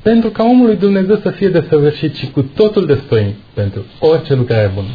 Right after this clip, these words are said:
Și așa fac o paranteză. E grozav la, când studiați să vă puneți întrebări de genul: "O parte în Scriptură este insuflată de Dumnezeu." Eu când zic asta,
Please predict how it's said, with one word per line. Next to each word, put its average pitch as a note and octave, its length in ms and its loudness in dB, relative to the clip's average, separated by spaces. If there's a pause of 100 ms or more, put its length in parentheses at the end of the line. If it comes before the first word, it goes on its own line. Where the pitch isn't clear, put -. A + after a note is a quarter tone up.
(1800)
Și - 180 -4
așa D#3+ 280 0
fac D#3 200 -4
o C#3+ 40 4
paranteză. A#2+ 500 0
E A2 60 2
grozav C3 480 2
la, D3+ 200 2 (260)
când B2+ 180 0
studiați D3 500 0 (280)
să A#3 200 2
vă G#3+ 100 2
puneți B3 320 0
întrebări F#3+ 360 -2
de F#3 120 0
genul: F#3 260 0 (760)
"O C#3 100 0
parte G3 420 0
în C#3 100 0
Scriptură C3 360 -2
este A2+ 180 -2
insuflată A2 460 -2
de G#2 60 2
Dumnezeu." G2+ 380 -6 (360)
Eu B2+ 120 0
când B2+ 200 -2
zic C#3+ 180 -4
asta, B2+ 480 -2